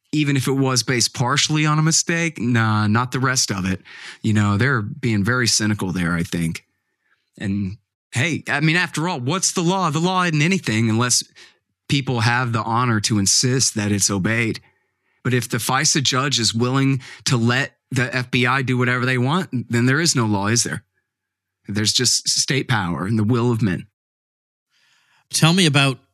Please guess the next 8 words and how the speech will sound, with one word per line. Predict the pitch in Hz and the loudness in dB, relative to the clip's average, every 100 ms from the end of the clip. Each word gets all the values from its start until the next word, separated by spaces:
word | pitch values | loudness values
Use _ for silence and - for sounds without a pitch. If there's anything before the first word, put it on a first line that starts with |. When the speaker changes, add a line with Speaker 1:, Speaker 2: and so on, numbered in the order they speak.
| _ - | _ 0
Speaker 2:
anti | 135 131 127 | 2 2 2
war | 120 120 | 2 0
dot | 113 110 101 | 2 0 0
com | 123 113 104 98 - _ _ _ - | 0 0 0 -4 -8 _ _ _ -6
going | 123 117 110 104 - _ - | 0 2 2 0 -6 _ -6
into | 120 110 | -4 -4
the | |
future. | 101 117 110 - 87 | -2 2 2 2 -4